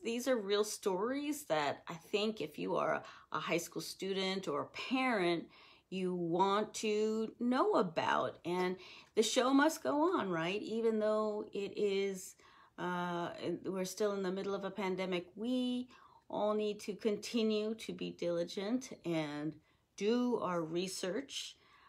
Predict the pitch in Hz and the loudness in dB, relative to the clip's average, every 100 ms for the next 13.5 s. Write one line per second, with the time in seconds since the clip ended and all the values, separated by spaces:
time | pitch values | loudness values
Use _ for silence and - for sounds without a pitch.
0 | _ 160 156 151 147 147 147 147 - - | _ -8 -6 -6 -6 -6 -8 -10 -14 -16
1 | 156 180 170 190 202 196 185 _ - 156 | -2 4 6 6 2 -2 -6 _ -16 -4
2 | 170 180 - 175 180 - - - 165 - | 0 0 2 2 2 -2 -8 -6 -6 -4
3 | 208 185 185 180 175 - 165 160 180 - | 0 0 0 -4 -4 -2 0 0 -2 -2
4 | 151 147 147 151 - - - - - - | -2 -2 -4 -8 -12 -16 -20 -20 -4 6
5 | 254 233 196 170 185 - _ _ _ - | 8 10 8 6 0 -10 _ _ _ -2
6 | 160 170 170 180 170 196 180 180 165 143 | 0 0 -2 -4 -2 0 0 0 0 0
7 | 135 - - 175 165 156 147 - - 160 | -4 -8 -8 -2 0 0 -2 -6 -10 -6
8 | 170 175 - 196 196 220 208 147 147 - | -4 -4 -6 -4 -4 -4 -2 -2 -2 -2
9 | 143 156 165 - 180 185 170 165 - 156 | -2 -2 -2 -4 -4 -2 0 0 -2 -2
10 | 151 - 165 196 208 190 202 262 277 - | -2 -2 0 2 2 0 0 0 -2 -8
11 | - - - 160 160 151 147 151 147 147 | -20 -18 -4 -2 0 2 2 4 4 2
12 | - - 151 139 135 113 - - 50 - | -8 -8 -6 -4 -4 -4 -8 -12 -20 -18
13 | - - 67 64 50 | -16 -12 -10 -10 -12